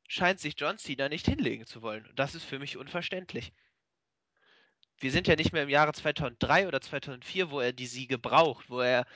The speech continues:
als Charakter etabliert wird. Wir haben zweitausendfünfzehn. Das ist unglaublich.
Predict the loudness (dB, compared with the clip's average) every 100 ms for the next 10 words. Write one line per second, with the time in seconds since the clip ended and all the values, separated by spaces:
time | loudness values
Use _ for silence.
0 | -14 -14 -10 -8 2 2 4 -2 0 -4
1 | -6 -2 -2 -4 -14 -6 0 0 -2 -6
2 | -6 -12 -16 -12 -12 -12 -14 -10 -12 _
3 | _ _ _ -20 _ _ _ _ _ _
4 | _ -10 -8 -8 -12 -14 -20 _ -16 -4
5 | 2 2 0 -10 -10